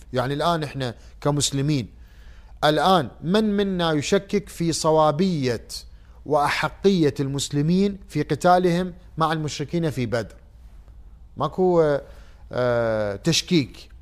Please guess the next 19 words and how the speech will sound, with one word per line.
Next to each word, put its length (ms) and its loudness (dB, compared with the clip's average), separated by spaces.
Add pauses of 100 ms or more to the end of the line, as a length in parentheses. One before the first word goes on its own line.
(600)
الآن 360 2
نحن 220 -4
أتباع 460 2
أهل 100 -2
البيت، 360 -2
في 120 -6
مدرسة 460 -2
أهل 180 -2
البيت، 380 -6
من 260 0
منا 360 -2
يشك-، 520 -4
لا 200 4
يشك-، 460 -2
يشكك 580 0 (340)
في 160 0
مسألة 420 -2 (100)
أن 180 -6
التكليف 760 -2